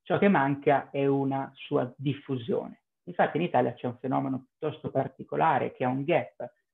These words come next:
tra copertura e diffusione effettiva. Per esempio, se prendiamo come riferimento, ehm, la connessione cosiddetta fast broadband,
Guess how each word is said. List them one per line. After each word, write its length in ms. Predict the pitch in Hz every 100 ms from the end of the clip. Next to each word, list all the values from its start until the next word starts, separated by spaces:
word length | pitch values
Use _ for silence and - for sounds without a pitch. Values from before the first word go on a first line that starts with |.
| -
tra 240 | 143 -
copertura 960 | - 190 160 151 - 131 131 135 131 - _
e 180 | - 143
diffusione 600 | 131 156 - 147 147 123
effettiva. 600 | 123 - - _ 110 110 - _ _ _
Per 140 | - 135
esempio, 460 | 131 151 120 117
se 140 | 110 120
prendiamo 480 | 117 113 131 139
come 220 | 135 135 135
riferimento, 920 | 127 - 135 139 135 120 - 110 - _ _ _ _
ehm, 1160 | 139 127 123 123 120 120 120 - - - - _
la 180 | 131 -
connessione 1000 | 143 135 123 - 160 160 156 151 151 -
cosiddetta 680 | - 127 135 139 - 127 -
fast 420 | 139 139 - - -
broadband, 680 | 135 123 - 123 127 135